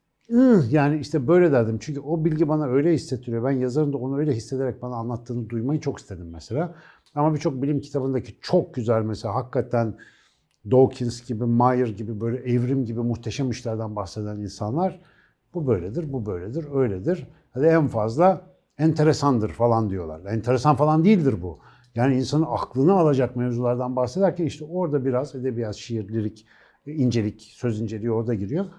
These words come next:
Oraya biraz fazla kasmak zorunda hissediyorum galiba. Çünkü ben bilimde de hiç sıradan konu sevmedim ki abi.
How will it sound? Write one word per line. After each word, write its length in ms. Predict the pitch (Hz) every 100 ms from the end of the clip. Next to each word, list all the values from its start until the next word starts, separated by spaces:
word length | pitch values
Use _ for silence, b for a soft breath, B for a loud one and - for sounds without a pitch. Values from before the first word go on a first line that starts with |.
| b -
Oraya 260 | 151 196
biraz 240 | 165 160 -
fazla 360 | 139 139 170
kasmak 400 | - 107 - 147
zorunda 300 | - 107 101 92
hissediyorum 460 | - 85 82 82
galiba. 200 | 82 80 82
Çünkü 220 | 151 143
ben 140 | 151 - B B
bilimde 320 | 143 165 160 123
de 60 |
hiç 160 | 107 143
sıradan 420 | - 123 120 123
konu 220 | 123 120
sevmedim 480 | 110 113 123 151 147
ki 120 | -
abi. 220 | 87 95